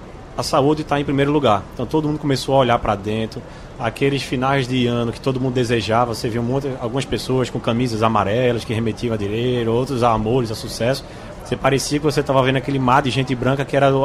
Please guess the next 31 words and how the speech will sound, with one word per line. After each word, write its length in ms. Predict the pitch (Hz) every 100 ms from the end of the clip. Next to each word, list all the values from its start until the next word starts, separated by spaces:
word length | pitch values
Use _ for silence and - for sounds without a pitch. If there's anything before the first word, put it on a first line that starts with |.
| 139
a 80 | 127
paz, 520 | - 123 120 113 107
a 60 | 110
saúde. 480 | - 123 107 95 98 - - - -
Então, 180 | 117 131
acredito 320 | 147 147 160
que 100 | -
o 40 | 160
principal 440 | 175 160 175 160
de 80 | 160
tudo 280 | 151 165 165
foi 260 | - 156
que 100 | 156
a 40 | 160
gente 260 | 147 151 -
teve 300 | 147 151 156
o 40 |
mote 340 | 139 147 156
da 160 | 135 143
saúde 480 | - 135 135 143 143
voltando 500 | 143 139 - 156 175
a 40 |
ser 140 | 135 147
o 40 |
primeiro 240 | 143 139
lugar. 220 | 127 104 95 - - - -
E 120 | 214
que, 300 | 190 240 135 147
na 160 | 143
minha 240 | 160 165 123
ótica, 440 | 131 151 -